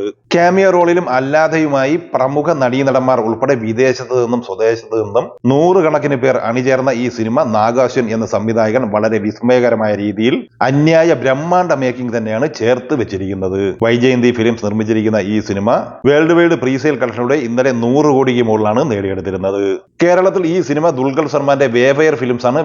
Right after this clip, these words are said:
വിതരണം ഏറ്റെടുത്തിട്ടുള്ളത്. കേരളത്തിൽ ഇരുന്നൂറ്റി തൊണ്ണൂറ് തിയേറ്ററിലായി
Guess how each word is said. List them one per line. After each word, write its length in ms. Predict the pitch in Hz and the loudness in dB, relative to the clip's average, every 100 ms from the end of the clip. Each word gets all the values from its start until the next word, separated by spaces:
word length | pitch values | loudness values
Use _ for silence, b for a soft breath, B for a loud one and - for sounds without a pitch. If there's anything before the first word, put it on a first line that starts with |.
| 117 | 0
വിതരണം 380 | 110 117 131 110 98 | 0 0 0 -2 -8
ഏറ്റെടുത്തിട്ടുള്ളത്. 400 | - 101 101 95 98 98 101 95 | -10 -10 -10 -6 -4 -2 -2 0
കേരളത്തിൽ 400 | 113 120 120 113 - 107 | 0 2 2 0 -2 -2
ഇരുന്നൂറ്റി 420 | 110 127 143 147 156 110 | 0 2 0 0 -2 -2
തൊണ്ണൂറ് 340 | 110 123 127 | 0 2 2
തിയേറ്ററിലായി 560 | 113 110 104 110 107 127 | 2 0 2 2 2 2